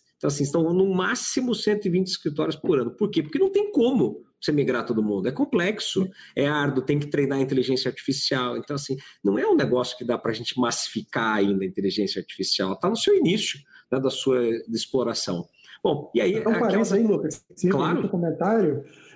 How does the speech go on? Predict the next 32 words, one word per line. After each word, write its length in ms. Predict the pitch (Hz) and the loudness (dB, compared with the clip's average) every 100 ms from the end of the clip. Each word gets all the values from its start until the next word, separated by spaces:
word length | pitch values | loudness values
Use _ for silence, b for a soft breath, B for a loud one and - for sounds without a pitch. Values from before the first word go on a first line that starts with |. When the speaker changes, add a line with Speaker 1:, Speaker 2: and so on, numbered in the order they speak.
| - | -6
Speaker 1:
Por 120 | 143 | -2
Speaker 2:
Eu 40 | 156 | 2
tava 140 | 220 | 2
Speaker 1:
favor. 100 | 214 | 4
Speaker 2:
vendo 180 | 202 180 | 4 2
aqui, 200 | 156 185 | 0 -2
fiz 120 | - | 0
uma 80 | 190 | 0
pesquisa 320 | 180 - 190 | 0 0 0
rápida 340 | 135 196 180 | 0 0 0
aqui 100 | 170 | 0
na 60 | 170 | 0
internet. 600 | 160 135 147 196 135 131 B B B B | -2 -2 0 0 0 -8 B B B B
A 60 | 160 | 0
gente 180 | 185 202 | 2 2
tá 80 | |
falando 300 | 202 202 196 | 0 2 2
de 60 | 170 | 2
dez 280 | 170 143 135 | 2 2 2
anos. 540 | 190 185 131 - - _ | 2 2 0 -6 -16 _
Pra 140 | 180 185 | 0 2
dar 80 | |
um 100 | 226 | 4
dado 240 | 190 190 190 | 4 2 2
pra 100 | 196 | 2
vocês, 420 | 175 - 160 135 | 0 0 -2 2
o 80 | 196 | 2
Instagram 520 | 214 - 170 160 247 | 2 0 0 2 2
existe 300 | 208 175 - | 2 0 0
há 60 | 190 | 0
nove 260 | 190 202 | 2 2
anos. 540 | 214 156 127 - - | 2 2 -2 -6 -16